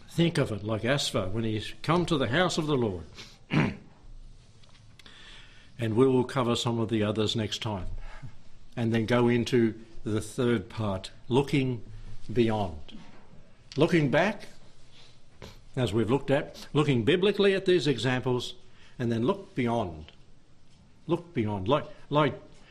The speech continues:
Jonathan and David made an agreement. When David shot the arrow,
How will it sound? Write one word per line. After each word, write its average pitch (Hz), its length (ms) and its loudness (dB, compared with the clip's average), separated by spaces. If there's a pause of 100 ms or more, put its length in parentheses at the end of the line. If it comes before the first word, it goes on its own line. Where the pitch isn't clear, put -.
(120)
Jonathan 156 440 4
and 120 160 2
David 131 340 4
made 127 200 2
an 117 100 0
agreement. 117 460 2 (1120)
When 117 260 0
David 131 340 4
shot - 240 2
the 123 160 4
arrow, 175 420 4